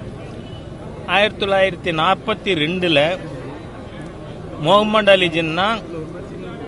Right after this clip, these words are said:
முஸ்லிம்கள் தனி நேஷன்,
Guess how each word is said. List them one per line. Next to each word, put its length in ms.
முஸ்லிம்கள் 840
தனி 340
நேஷன், 580